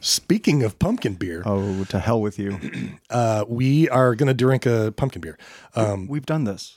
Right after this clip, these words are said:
Speaker 2: We've done t-, pumpkin beers. There's
Speaker 1: yeah,
Speaker 2: no
Speaker 1: I
Speaker 2: more.
Speaker 1: know. So no, no, th-, this is a, this is a new take. People are, they're starting to get weird with, uh, with the pumpkin beers. Um, and pumpkin beers come out now late July every year. Um, I feel like they've fallen off a little bit in, in popularity, but we're gonna do this one now because it's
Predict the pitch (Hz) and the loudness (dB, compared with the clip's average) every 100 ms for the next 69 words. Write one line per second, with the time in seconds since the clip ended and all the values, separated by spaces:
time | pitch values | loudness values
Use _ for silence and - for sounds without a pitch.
0 | - 123 147 135 131 120 101 98 101 98 | -6 -2 -2 -2 -4 -6 -6 -6 -8 -2
1 | 120 196 127 135 135 92 - 139 127 104 | 2 4 4 2 0 -2 -2 2 2 0
2 | 104 123 139 135 131 117 107 120 123 117 | 0 0 0 0 2 2 2 -2 -2 0
3 | 113 - 110 - - 113 120 104 92 104 | -2 -2 -4 -4 -6 -4 -2 -2 -2 -4
4 | - 117 113 123 110 110 104 104 107 - | -2 -4 -2 -2 -2 -2 0 0 -4 -8
5 | 104 101 - 104 98 104 - 113 - 95 | -4 -4 -2 -2 -2 -4 -2 -4 -4 -6
6 | 90 90 - - - - - 98 90 98 | -6 -8 -12 -20 -20 -20 -12 -8 -8 -2
7 | 131 123 165 156 143 131 - 127 113 110 | -2 0 0 0 0 0 0 0 0 -2
8 | - - 110 98 98 92 107 104 104 95 | -6 -8 -4 -4 -4 -4 -4 -4 -6 -6
9 | 87 90 92 92 90 87 85 85 - _ | -8 -10 -10 -10 -10 -10 -12 -14 -18 _
10 | _ _ - 87 85 85 92 - 127 120 | _ _ -16 -14 -14 -16 -14 -6 -4 -4
11 | 104 - 98 95 92 110 98 101 98 95 | -6 -6 -6 -6 -8 -6 -6 -8 -8 -12
12 | _ 107 107 98 98 98 104 104 98 - | _ -8 -6 -4 -4 -4 -2 -4 -4 -4
13 | 117 123 104 104 - 95 95 92 92 90 | -4 -2 -4 -4 -6 -6 -8 -10 -10 -12
14 | 87 | -14